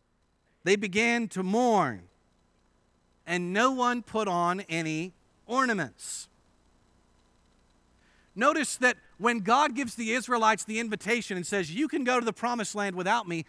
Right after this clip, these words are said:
they don't say, "Sounds good to us." No, instead they're distressed. And why are they distressed? Because in this moment they realized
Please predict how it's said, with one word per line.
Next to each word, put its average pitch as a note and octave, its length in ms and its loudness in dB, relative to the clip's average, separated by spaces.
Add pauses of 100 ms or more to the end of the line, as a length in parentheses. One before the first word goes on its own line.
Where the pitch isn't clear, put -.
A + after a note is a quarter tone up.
(160)
they A3+ 160 4
don't B3 220 4
say, F3+ 420 0 (480)
"Sounds D4 540 2
good D4+ 180 2
to C#4+ 80 4
us." E4 640 6 (1800)
No, B3+ 340 4
instead A#3 520 0
they're A3 160 0
distressed. G3+ 960 -4 (240)
And F3 200 -6
why A3 240 4
are D4+ 120 0
they B3+ 180 -2
distressed? G3+ 680 -6 (200)
Because G#3 360 -8
in G#3+ 220 -6
this F#3+ 220 -6
moment C4+ 500 -4
they F3+ 160 -4
realized D#3 840 0